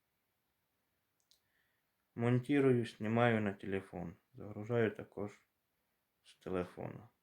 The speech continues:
Так що, друзі, якщо получиться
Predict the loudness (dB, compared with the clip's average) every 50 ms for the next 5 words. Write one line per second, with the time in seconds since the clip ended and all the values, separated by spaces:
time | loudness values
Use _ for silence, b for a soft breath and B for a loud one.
0 | _ _ _ _ _ _ _ _ _ _ _ _ _ _ _ _ _ _ _ _
1 | _ _ _ _ _ _ _ _ _ _ _ _ _ _ _ _ _ _ _ _
2 | _ _ _ _ _ _ _ _ _ b b b b b b b b b b b
3 | b b b b _ _ _ -8 -8 -8 -8 -10 -10 -6 -4 -2 -2 -2 -2 -4
4 | -6 -8 -8 -12 _ _ _ _ _ _ _ _ _ _ _ _ _ _ _ _
5 | _ _ _ _ _ _ _ _ _ _ _ _ _ _ _ _ _ _ _ _
6 | _ -16 -14 -8 -6 -6 -6 -4 -2 -2 -2 0 0 0 -2 -4 -6 -8 -8 -8